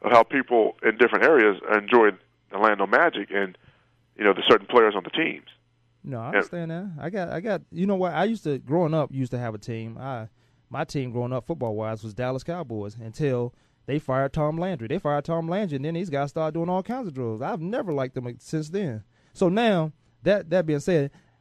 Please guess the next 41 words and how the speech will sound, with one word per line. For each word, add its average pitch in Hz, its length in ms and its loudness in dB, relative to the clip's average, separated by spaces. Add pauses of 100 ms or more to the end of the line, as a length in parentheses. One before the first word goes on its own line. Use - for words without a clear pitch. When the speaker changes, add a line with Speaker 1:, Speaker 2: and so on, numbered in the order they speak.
(500)
Speaker 2:
now 208 300 2
I'm 165 140 -2
more 147 240 2
of 120 80 0
a 117 80 -8
fan 165 480 0
of, 127 240 -4 (180)
uh, 110 260 -8 (100)
players. 127 560 -2 (360)
I 139 160 -4
don't 151 200 -2
really 143 180 0
have 131 220 -4
a 110 60 -8
team 135 360 -10
per 98 100 2
se. 117 100 6
Speaker 1:
Fantasy 131 260 2 (100)
football, - 380 6
Speaker 2:
Out-, - 80 -4
Speaker 1:
baby. 170 340 -4
Speaker 2:
outside 196 380 0
of 143 40 -4
the 139 80 -2
Arizona 139 360 -2
Cardinals, 113 500 -4 (540)
outside 170 340 -2
of 131 40 -6
the 120 80 -8
Cardinals, 131 440 -4 (400)
I 147 140 -4
really 147 300 2
don't 123 240 -4
have, 123 300 -6
and 151 120 -4
the 131 60 -4
Mets, 131 400 -8 (120)
the 123 60 -14
New 131 80 -4
York 123 220 -4
Mets, 131 300 -8